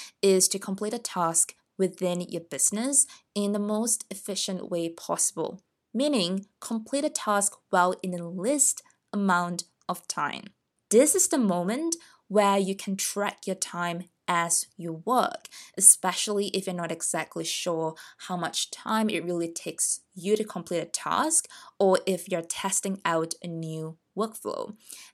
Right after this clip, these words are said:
and if necessary, you can tweak the amount of time spent on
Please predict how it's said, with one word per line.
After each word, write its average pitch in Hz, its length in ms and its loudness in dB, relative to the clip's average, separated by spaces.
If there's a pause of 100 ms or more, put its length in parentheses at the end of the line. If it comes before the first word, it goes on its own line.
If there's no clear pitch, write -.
and 180 440 2
if 175 280 0
necessary, 175 800 0
you 165 160 -6
can 165 240 -14
tweak - 400 -6
the - 160 -6
amount 156 540 -4
of - 180 -10
time 156 320 -8
spent 147 640 0 (100)
on 147 280 -6